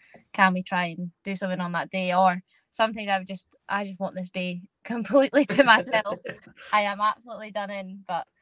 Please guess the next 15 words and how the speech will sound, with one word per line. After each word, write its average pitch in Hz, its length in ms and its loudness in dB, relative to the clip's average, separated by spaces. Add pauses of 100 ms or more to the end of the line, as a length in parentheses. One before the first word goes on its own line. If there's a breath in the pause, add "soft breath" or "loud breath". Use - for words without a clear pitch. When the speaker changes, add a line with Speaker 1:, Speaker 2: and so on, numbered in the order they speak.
(540)
Speaker 1:
no, 196 340 -2 (400)
just, 277 240 -6
you 269 100 -8
know, 233 140 -10
your 208 120 -10
normal 208 240 -6
stuff, 196 260 -8
catching - 280 -6
up 196 120 -10
with 185 100 -16
friends, 185 600 -4
maybe 208 240 -6
walk 185 260 -2
my 170 100 -4
dog, 170 300 -2